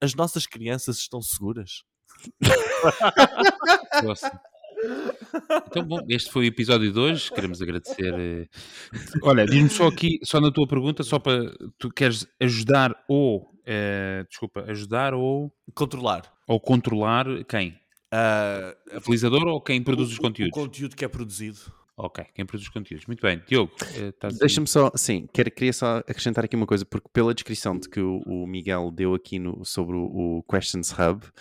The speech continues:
Speaker 3: ahm,
Speaker 2: Uhum.
Speaker 3: parece que é uma comunidade onde as pessoas,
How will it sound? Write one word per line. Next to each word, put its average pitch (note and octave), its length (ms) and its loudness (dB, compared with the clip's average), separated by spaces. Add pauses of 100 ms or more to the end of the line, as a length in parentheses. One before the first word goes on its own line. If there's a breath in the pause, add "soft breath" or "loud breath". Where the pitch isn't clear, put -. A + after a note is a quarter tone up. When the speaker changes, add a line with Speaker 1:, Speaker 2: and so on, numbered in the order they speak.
(400 loud breath)
Speaker 3:
ahm, F2 540 0
Speaker 2:
Uhum. F2+ 220 -6 (580)
Speaker 3:
parece B2+ 320 4
que - 80 0
é C3+ 60 6
uma B2+ 180 2
comunidade A2+ 720 -2 (140)
onde A2+ 180 0
as A2 80 0
pessoas, A2 380 0